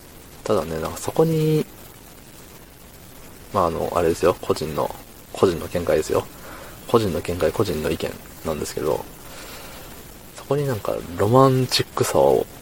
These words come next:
見出す人の、なんかね、感性ってすごいなって。クリスマスだから恋人と一緒にとか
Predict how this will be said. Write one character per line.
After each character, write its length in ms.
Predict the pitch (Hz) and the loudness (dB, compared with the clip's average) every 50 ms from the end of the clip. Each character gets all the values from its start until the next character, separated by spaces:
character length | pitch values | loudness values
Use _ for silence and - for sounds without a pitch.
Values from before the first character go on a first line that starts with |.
| - - - - 90 | -20 -20 -12 -8 -4
見 120 | 87 95 98 95 | -2 0 2 4
出 140 | 92 92 87 | 6 6 4
す 160 | - - - 57 50 50 - - | 4 2 -2 -2 -2 -4 -6 -8
人 200 | - - - 82 | -4 -2 0 0
の、 320 | 76 73 71 - - - - - - - - - - - - - - - - | 0 0 -2 -2 -2 -4 -4 -6 -10 -16 -18 -18 -18 -18 -20 -20 -14 -10 -8
な 80 | 78 76 | -8 -6
ん 20 | |
か 160 | - - 65 62 | -6 -6 -6 -4
ね、 140 | 71 62 - - - - - | -6 -6 -10 -12 -16 -10 -4
感 260 | - - - 95 85 | 0 2 2 2 2
性 160 | - - - - | 0 -2 -4 -2
っ 40 | - - - - - - | -2 -4 -6 -10 -12 -12
て 80 | - - | -10 -8
す 140 | - - - | -4 -2 0
ご 140 | 76 76 - | 0 0 0
い 80 | 50 | -2
な 60 | 50 | -6
っ 20 | - | -10
て。 40 | - - - - - - - - - - - - - - - - - - - - - - - - - - - | -12 -12 -12 -14 -14 -14 -16 -18 -20 -20 -20 -20 -20 -20 -20 -20 -20 -20 -20 -20 -20 -20 -20 -20 -20 -18 -14
ク 160 | - - - | -6 -2 0
リ 60 | 117 | 0
ス 160 | 127 - - 123 | 0 0 0 0
マ 100 | 101 90 | 0 -2
ス 160 | - - 82 | -2 -2 0
だ 120 | 101 113 | 0 4
か 120 | - - 101 | 6 6 6
ら 160 | - - - - - - - - - - - - - - - - - - - - - - - - - | 6 6 4 0 -4 -18 -20 -20 -20 -20 -20 -20 -20 -20 -20 -20 -20 -20 -20 -20 -20 -20 -16 -10 -4
恋 240 | - - 101 95 90 | 2 4 4 4 4
人 180 | 92 - 87 | 2 -2 -2
と 120 | 87 - 87 | -2 -2 -2
一 80 | - | -2
緒 160 | - - 87 | -2 -4 -4
に 80 | 85 85 | -4 -6
と 100 | - - | -8 -8
か 100 | - | -10